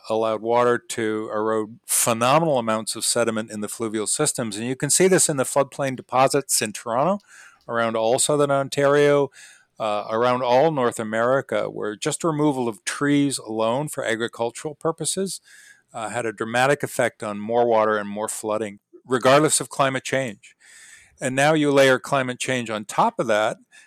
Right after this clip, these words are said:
And remember, another effect, not just forest clearance, is, is draining wetlands for agricultural purposes. And the installation of tile drains in agricultural fields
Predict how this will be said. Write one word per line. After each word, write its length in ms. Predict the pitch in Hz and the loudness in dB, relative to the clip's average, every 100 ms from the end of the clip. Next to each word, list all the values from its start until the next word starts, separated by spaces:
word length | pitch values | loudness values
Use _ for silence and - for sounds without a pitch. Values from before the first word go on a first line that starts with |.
| _ - | _ -6
And 360 | 131 127 123 | -4 -4 -6
remember, 280 | 127 147 147 | 0 2 4
another 220 | 139 170 | 4 4
effect, 320 | 175 156 135 | 4 2 2
not 160 | 143 139 | 0 -2
just 180 | 135 - | -2 -4
forest 360 | 135 143 147 | 0 0 0
clearance, 400 | - 127 117 - | -2 -2 -2 -4
is, 260 | 117 98 - - | -4 -2 -4 -4
is 480 | 120 113 110 104 - | -4 -2 -2 -4 -6
draining 640 | 127 131 151 151 147 143 - _ _ | -2 2 4 2 0 -8 -14 _ _
wetlands 600 | 135 147 139 120 110 104 | 2 2 0 -4 -4 -6
for 180 | - 127 | -6 -4
agricultural 720 | 120 120 - 127 143 - 135 | -4 -4 -4 -2 -2 -4 -10
purposes. 640 | 120 110 107 117 - 104 107 | -6 -8 -8 -10 -8 -8 -8
And 100 | 113 | -4
the 60 | |
installation 600 | 139 143 147 139 135 - | -2 -2 0 2 0 -2
of 120 | 113 - | -8 -4
tile 260 | 131 151 | 2 2
drains 460 | 139 113 110 110 - | 2 -2 -2 -8 -12
in 180 | 120 113 | -8 -6
agricultural 680 | 113 110 - 135 - 170 143 | -4 -6 -4 -4 -2 -4 -4
fields 520 | - 110 104 104 | -4 -2 -2 -6